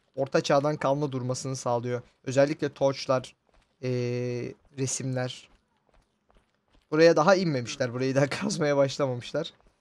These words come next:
Buraya da sanırım öyle bir görüntü vermeye çalışmışlar diye düşünüyorum. E, burada ne var? Wandering Trader var. Bakalım Wandering Trader'ın bize verebileceği bir şey var mıymış? Taş karşılığı emerald veriyor.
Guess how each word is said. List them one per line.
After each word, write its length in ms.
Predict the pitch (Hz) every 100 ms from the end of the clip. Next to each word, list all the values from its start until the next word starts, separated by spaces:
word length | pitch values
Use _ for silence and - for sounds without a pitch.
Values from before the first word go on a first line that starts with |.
| _ -
Buraya 160 | 127
da 80 | 131
sanırım 280 | 131 131 135
öyle 240 | 131 120
bir 140 | 120 110 _
görüntü 340 | 131 123 117 120
vermeye 280 | 113 113
çalışmışlar 640 | 117 - 123 - - - 113
diye 160 | -
düşünüyorum. 440 | 131 139 139 139 139 _ _ _ _ _ _ _ _ _ _ _ _ _ _
E, 240 | 127 123 120
burada 180 | 139 233
ne 100 | 214
var? 120 | 233
Wandering 380 | 208 226 247 220
Trader 300 | 240 190 127
var. 200 | 120 123
Bakalım 300 | 127 175 180
Wandering 360 | 147 165 175
Trader'ın 400 | - 143 143 151
bize 200 | 131 135
verebileceği 540 | 135 127 127 127 127 123
bir 80 |
şey 220 | 117 143 127
var 140 | 135
mıymış? 440 | 139 104 - - _ _ _ _ _ _ _ _ _ _ _ _ _ _ _ _
Taş 220 | - 151 -
karşılığı 460 | 185 170 175 202
emerald 480 | 208 156 160 139 -
veriyor. 340 | - 135 170